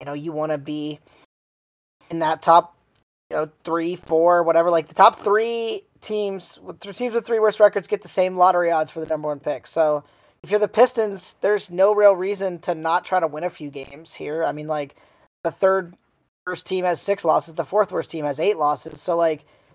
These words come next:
again, like, you should just try to win a couple. But if you're the Blazers, like, you could be looking at that going, like, "Hey, the Wizards only have six wins. We have nine. If we just lose out, they're gonna win a couple."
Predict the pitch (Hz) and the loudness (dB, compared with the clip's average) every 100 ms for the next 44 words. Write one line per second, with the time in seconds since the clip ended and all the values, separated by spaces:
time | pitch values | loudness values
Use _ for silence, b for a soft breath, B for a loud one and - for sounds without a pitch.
0 | _ _ _ - 180 196 170 156 - 170 | _ _ _ -6 -2 0 -2 -6 -8 -12
1 | 175 160 - 180 160 156 202 185 165 160 | -10 -8 0 2 2 2 2 4 2 2
2 | 156 180 208 196 165 175 233 208 165 190 | -2 -2 -2 -2 0 2 2 2 0 -2
3 | 185 208 208 214 165 170 175 180 170 165 | -4 -6 0 0 0 -2 -2 -2 -2 0
4 | 165 160 160 165 160 156 151 - b b | 2 0 0 -4 -2 -4 -6 -10 b b
5 | - 180 247 202 190 208 226 185 - - | 0 6 6 6 4 2 0 -2 -10 -6
6 | 175 214 220 202 233 - 214 - 208 208 | -2 0 2 4 4 2 -4 0 -2 -2
7 | 156 - _ 127 143 196 220 214 - _ | -6 -18 _ -16 -8 -4 -4 -4 -8 _
8 | - 175 220 190 220 214 151 - _ _ | 0 6 6 6 2 0 -4 -12 _ _
9 | - - 208 208 185 170 220 196 208 202 | -20 -10 -6 -4 -4 0 0 4 6 6
10 | 156 - _ _ _ _ _ _ _ _ | 4 -4 _ _ _ _ _ _ _ _
11 | _ _ 170 220 208 240 - 220 185 151 | _ _ -4 0 2 0 4 4 4 -4